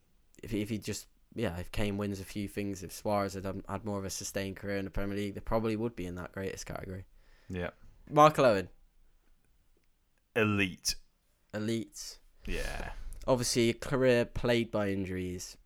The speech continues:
Speaker 2: But a Ballon d'Or winner, nevertheless.
Speaker 1: Yeah. Um, again, for me, I, I, I don't remember, I don't have the pleasure of being able to remember him in, in that time at Liverpool. Um,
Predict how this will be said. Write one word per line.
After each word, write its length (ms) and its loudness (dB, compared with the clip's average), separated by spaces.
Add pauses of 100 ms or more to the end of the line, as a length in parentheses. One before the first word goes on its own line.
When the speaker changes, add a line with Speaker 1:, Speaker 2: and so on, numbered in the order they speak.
Speaker 2:
But 160 -2
a 60 -6
Ballon 380 -2
d'Or 220 0
winner, 200 -6
nevertheless. 640 -8 (440)
Speaker 1:
Yeah. 380 -2 (440)
Um, 460 0 (540)
again, 300 2
for 160 -6
me, 240 4
I, 120 6 (100)
I, 200 2
I 60 4
don't 200 4
remember, 380 -2
I 80 0
don't 120 -2
have 140 -4
the 80 -8
pleasure 480 0
of 120 -4
being 120 -2
able 160 -2
to 120 -4
remember 340 -2
him 120 -6
in, 180 -8 (140)
in 120 -6
that 180 -6
time 320 -2
at 60 -4
Liverpool. 560 -6 (580)
Um, 400 2